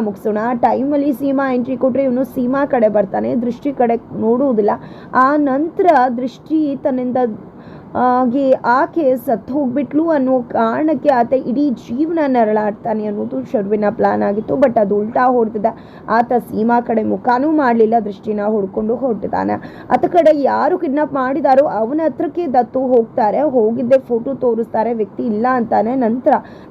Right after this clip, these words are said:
"ತಾನು ಏನಾದ್ರೂ ಸಿಕ್ಬಿದ್ರೆ ಅನ್ಕೊಂಡಿದ್ದೆ, ಅಲ್ಲಿಂದ ಡೈವರ್ಟ್ ಮಾಡ್ಬೇಕು" ಅಂತ ಸಕಲೇಶ್ಪುರದ ಹತ್ರ ಹೋಗಿದ್ದಾರೆ ಅವರು. "ನಾನಲ್ಲಿ ನೋಡ್ದೆ ಅವ್ರನ್ನ" ಅಂದಾಗ ದತ್ತ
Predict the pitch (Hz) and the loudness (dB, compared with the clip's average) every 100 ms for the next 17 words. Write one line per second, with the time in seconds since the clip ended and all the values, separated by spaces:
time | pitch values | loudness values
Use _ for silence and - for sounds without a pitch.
0 | - 202 254 294 262 285 311 311 302 240 | -2 0 2 0 0 0 0 -2 -4 -4
1 | 247 247 269 254 240 285 240 220 294 269 | -4 0 2 0 -2 -2 0 2 0 2
2 | 240 233 220 226 247 277 262 247 226 220 | 2 2 0 0 -2 -4 -4 -4 -2 -2
3 | 220 226 196 294 302 - 320 320 - 269 | -2 -4 -4 -6 -6 -4 -2 -2 -2 0
4 | 233 226 - 226 226 208 214 214 196 202 | 0 0 0 2 2 0 0 0 2 4
5 | 202 202 208 - - - 262 339 330 269 | 4 2 -2 -6 -18 -6 -2 0 0 0
6 | 254 226 233 294 269 220 214 208 214 208 | 0 0 0 2 2 2 0 -2 -2 -4
7 | 208 226 - 330 349 - - 233 220 240 | -2 -2 -2 -4 -4 -10 -12 -6 0 2